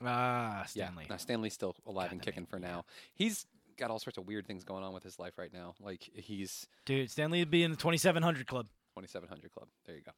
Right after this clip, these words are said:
Speaker 1: God damn it, I hope so.
Speaker 2: Well done. No. Okay.
Speaker 1: <laughs>
Speaker 2: Can I, can I go off on a rant for just, like, a minute here?
Speaker 1: Sure.
Speaker 2: I am very, very,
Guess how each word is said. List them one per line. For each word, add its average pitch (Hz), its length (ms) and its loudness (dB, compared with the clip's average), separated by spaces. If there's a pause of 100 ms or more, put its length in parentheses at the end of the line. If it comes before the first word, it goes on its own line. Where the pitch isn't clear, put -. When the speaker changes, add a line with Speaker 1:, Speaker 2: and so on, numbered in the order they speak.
Speaker 1:
God - 160 -10
damn - 140 -18
it, - 60 -20
I - 120 -18
hope - 140 -20
so. - 100 -12 (340)
Speaker 2:
Well - 160 -20
done. - 100 -20 (260)
No. 101 260 -4 (460)
Okay. - 240 10 (180)
Speaker 1:
<laughs> - 220 -2
Speaker 2:
Can 190 120 10
I, 185 120 12 (100)
can 160 140 4
I 170 80 6
go 170 140 8
off 165 140 10
on 143 80 4
a 127 40 2
rant 120 240 -2
for 123 120 -4
just, 113 240 -4
like, 104 280 6
a 120 40 -4
minute 95 300 -2
here? 98 220 0 (640)
Speaker 1:
Sure. 104 320 -4 (360)
Speaker 2:
I 143 100 10
am 139 260 4 (140)
very, 139 580 6
very, 117 520 2